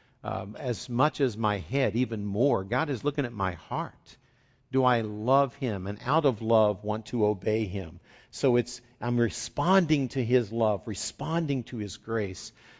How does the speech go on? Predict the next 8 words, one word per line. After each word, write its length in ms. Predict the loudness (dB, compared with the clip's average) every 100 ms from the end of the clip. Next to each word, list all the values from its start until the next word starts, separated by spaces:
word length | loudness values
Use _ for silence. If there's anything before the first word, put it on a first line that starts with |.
| _
and, 320 | -6 -4 -4
uh, 220 | -4 -6 -8 -12
not 220 | -2 -2 0
just 240 | -4 -2
doing 260 | 0 0 0
works 380 | -2 -2 -6 -8
without 420 | -8 -8 -12 -16
it. 240 | _ _